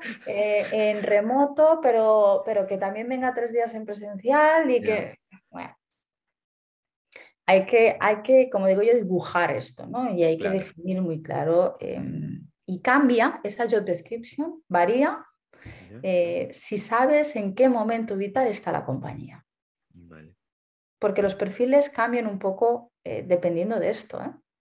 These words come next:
Speaker 1: Mm, no es lo mismo estar en un proceso de, de, digamos, de nueva creación que estar en un momento de consolidación o que, por ejemplo,
Speaker 2: Claro.
Speaker 1: una empresa esté pivotando y pivote, pues, eh,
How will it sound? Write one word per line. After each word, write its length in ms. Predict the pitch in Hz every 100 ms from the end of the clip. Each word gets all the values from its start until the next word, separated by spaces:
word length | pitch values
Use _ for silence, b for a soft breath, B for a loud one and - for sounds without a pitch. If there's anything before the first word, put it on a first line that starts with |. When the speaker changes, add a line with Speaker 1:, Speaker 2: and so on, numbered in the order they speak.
| _
Speaker 1:
Mm, 640 | 165 165 165 - 50 - -
no 240 | 180 190
es 80 | 190
lo 120 | 190
mismo 380 | 196 254 240 180
estar 480 | 165 - 180 180 175
en 160 | 175
un 100 | 185
proceso 460 | 185 185 185 226 196
de, 240 | 170 160
de, 320 | 156 160 160 -
digamos, 360 | 180 165 170
de 80 | 151
nueva 240 | 151 165 170
creación 680 | 175 160 - 226 262 381
que 80 | -
estar 300 | 233 - 165
en 80 | 185
un 60 |
momento 420 | 190 180 190 214 247
de 180 | 190
consolidación 920 | 190 160 156 151 151 151 - - 269 -
o 120 | -
que, 100 | -
por 140 | 160 -
ejemplo, 360 | - - 208 220
Speaker 2:
Claro. 100 | B B _
Speaker 1:
una 180 | 180 185
empresa 320 | 185 180 185
esté 220 | 214 240
pivotando 600 | 190 156 151 180 214 214
y 100 | 175
pivote, 580 | 165 156 170 165 208 208
pues, 300 | - 156 -
eh, 420 | - 160 135 -